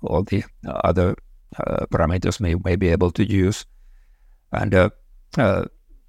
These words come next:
then all of that, uh, goes into what you, like, aptly put, uh, as a cocktail. So the cocktail is, is the sensor fusion. So, uh, using the inertial navigation, using the geomagnetic information, using whatever radio sensors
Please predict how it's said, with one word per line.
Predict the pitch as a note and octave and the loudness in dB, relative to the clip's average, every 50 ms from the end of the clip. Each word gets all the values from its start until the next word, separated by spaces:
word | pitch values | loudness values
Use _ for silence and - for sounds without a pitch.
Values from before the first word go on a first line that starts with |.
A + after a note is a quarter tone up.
| - - - C3+ | -20 -18 -4 -2
then | C3 G2+ - | 0 0 0
all | - - B2+ B2 A#2 | 0 0 2 4 4
of | A2+ - | 2 2
that, | - G2+ F#2+ - - - _ _ _ | 2 0 -2 -2 -4 -14 _ _ _
uh, | - - - G2 - | -8 -6 -6 -6 -2
goes | - G2+ F#2+ G2+ - | 0 2 2 2 0
into | G#2+ G2 F#2+ F#2 - - | 0 0 0 0 -2 -2
what | - G#2+ - - G#2 | -6 -6 -4 0 0
you, | F#2+ G2+ - - _ | 0 0 -2 -4 _
like, | - - - - - - _ _ _ | -8 -6 -6 -8 -10 -16 _ _ _
aptly | - B2+ - - - A2+ | -4 -4 -4 -2 -4 -4
put, | B2 - G2+ F#2+ - D#3+ | -2 0 -2 -2 -2 -4
uh, | E3+ - - - - - | -4 -4 -4 -4 -4 -4
as | - - - G2+ | -4 -4 -4 -4
a | |
cocktail. | - - G#2+ - - - F#2+ G2 G2 G#2+ | 0 0 -2 -2 0 -2 0 0 0 0
So | - - G2+ | 0 0 0
the | - - - | 0 0 -2
cocktail | - G2+ - - - G#2 F#2+ G2+ | -2 -2 -4 0 0 0 0 0
is, | G2+ - - - | -2 -4 -6 -6
is | - - G#2 - | -6 -6 -4 -4
the | G#2+ G2 | -6 -4
sensor | - - A2 G#2 - - A2 | -2 -2 -2 -2 -2 -4 -6
fusion. | - - G#2 G2 G2 - F#2+ G2 F#2 | -2 0 0 2 2 2 2 0 0
So, | - - F#2 F2+ F2+ | 0 0 0 2 2
uh, | F2+ F#2 - D3 - | 0 0 -2 -2 -2
using | - F2+ F2 A2+ F#2+ F#2+ | -2 0 0 0 -2 0
the | - G#2 | 2 2
inertial | F#2 F#2 F#2 F#2 F#2 - G#2 G2 | 2 4 2 0 0 0 0 0
navigation, | F2+ F2 - F2+ - - G2 F#2+ - - G2+ F#2 | 0 0 0 -2 0 0 -2 -2 -2 -2 -2 0
using | F2+ E2+ F2+ F#2 F#2+ F2 | 0 0 0 0 -2 0
the | - F#2+ | 0 -2
geomagnetic | F2+ - F#2+ F2 F2 F2 - G2+ F#2+ F#2+ - - | 0 0 2 2 2 0 0 0 -2 -2 -2 -2
information, | F2+ - - G2+ F#2+ F#2+ G2 - - G2+ F#2+ F#2 - - - - - - _ - - - | -4 -2 -2 -2 0 0 -2 -2 0 0 0 -2 -4 -8 -18 -20 -20 -20 _ -20 -6 -2
using | - G2 F#2 A#2 G2 F#2 | 0 0 2 2 2 2
whatever | F#2+ F2 F#2 F2 F#2 F2+ | 2 2 4 2 2 4
radio | G#2 G#2 G2+ - F#2+ F#2 F#2 | 4 4 4 4 2 2 0
sensors | F2 - F#2+ F2 - - - F#2 - | 0 -2 -4 -4 -2 -4 -4 -6 -6